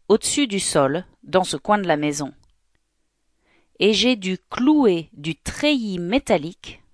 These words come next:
sur les trous. Puis, j'ai dû peindre les rayures blanches avec de la peinture verte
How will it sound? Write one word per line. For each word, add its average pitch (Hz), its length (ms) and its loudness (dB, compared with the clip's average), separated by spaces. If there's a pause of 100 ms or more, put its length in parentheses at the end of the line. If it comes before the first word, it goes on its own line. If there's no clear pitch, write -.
sur 269 260 0
les 175 120 -2
trous. - 260 -12 (2000)
Puis, 165 460 -6 (420)
j'ai 180 180 0
dû 220 180 -2
peindre 175 540 0
les 156 160 0
rayures 170 440 -2
blanches 269 600 4 (400)
avec 175 320 4
de 165 100 0
la 147 120 2
peinture 143 440 -4
verte - 460 -2